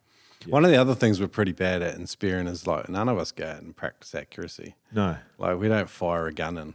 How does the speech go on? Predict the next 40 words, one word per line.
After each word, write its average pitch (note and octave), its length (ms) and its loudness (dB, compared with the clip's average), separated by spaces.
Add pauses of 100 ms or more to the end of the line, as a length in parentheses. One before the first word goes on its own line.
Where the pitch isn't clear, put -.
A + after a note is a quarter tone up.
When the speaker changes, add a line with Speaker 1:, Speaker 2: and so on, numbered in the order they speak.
Speaker 2:
or F2+ 120 -2
sight F2+ 320 -2
a D#2+ 40 -6
rifle E2 440 -6
and, D#2 100 -8
like, - 200 -8
you A2 120 -4
do F#2 200 0
when F2+ 100 -4
you're E2 100 -6
hunting. E2+ 400 -6
Speaker 1:
Yeah. F2+ 100 -2 (460)
Speaker 2:
You G2 80 -2
know, F2+ 160 2
like, F2 200 0
everyone, G2+ 400 4
if F#2+ 180 -4
you've F#2 240 0
got G#2 140 2
a F#2 60 2
new F2+ 140 0
rifle, F2+ 400 0
you E2+ 120 -4
take F#2+ 240 -2
it F2 60 -14
to - 100 -16
the E2 80 -12
range, E2+ 340 -6
you E2+ 60 -10
set G#2 200 -4
up F#2 180 -4
a - 40 -20
bit G2 160 -6
of E2 60 -10
paper F2 340 -6
at - 60 -16
fifty - 280 -16
metres E2 360 -8
and F2 120 -12
you, E2+ 160 -12